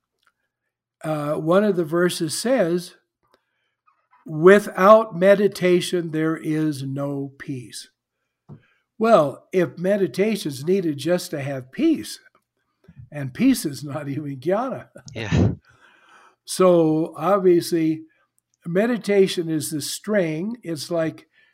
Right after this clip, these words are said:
Speaker 1: Theseus' string, you know, when he went into the labyrinth,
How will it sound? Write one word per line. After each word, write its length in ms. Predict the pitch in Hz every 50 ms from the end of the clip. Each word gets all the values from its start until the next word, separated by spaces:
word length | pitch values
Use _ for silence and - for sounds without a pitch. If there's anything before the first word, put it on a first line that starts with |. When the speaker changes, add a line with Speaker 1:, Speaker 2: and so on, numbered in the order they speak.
| _ _
Speaker 1:
Theseus' 680 | - - - 220 214 196 202 - 175 156 151 151 131 -
string, 460 | - - - 160 147 135 135 156 175 175
you 120 | 156 151
know, 240 | 147 151 143 156 160
when 240 | 147 135 151 151 147
he 100 | 147 147
went 280 | 143 156 156 165 175
into 260 | 175 160 156 147 151
the 160 | 135 135 143 139
labyrinth, 680 | 143 160 175 190 190 165 143 139 139 156 185 185 -